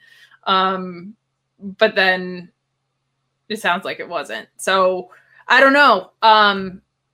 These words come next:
his wrestling will always be some of my favorite wrestling. I'm sure this affects whether or not he could come back. I don't know how much weight is being assigned to it by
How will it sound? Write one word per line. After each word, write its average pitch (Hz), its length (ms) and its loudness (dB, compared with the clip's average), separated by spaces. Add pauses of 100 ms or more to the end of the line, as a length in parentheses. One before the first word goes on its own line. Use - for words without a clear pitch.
(160)
his 214 220 2
wrestling 220 320 2
will 202 140 0
always 202 280 -2
be 202 160 -6
some 202 180 -6
of 190 80 -10
my 175 140 -2
favorite 175 380 -6
wrestling. 196 520 -6
I'm 190 200 -8
sure 185 240 -8
this 175 180 -12
affects - 520 -12 (360)
whether 180 400 -4
or 165 80 -6
not 156 300 -4
he 175 400 -16
could 190 180 -12
come 180 200 -8
back. 151 280 -2
I - 80 -4
don't 170 160 -4
know 180 80 -6
how 175 160 -6
much 170 220 -10
weight 180 260 -12
is 180 200 -12
being 170 200 -12
assigned 170 400 -8
to 175 140 -14
it 165 180 -8
by 165 400 -4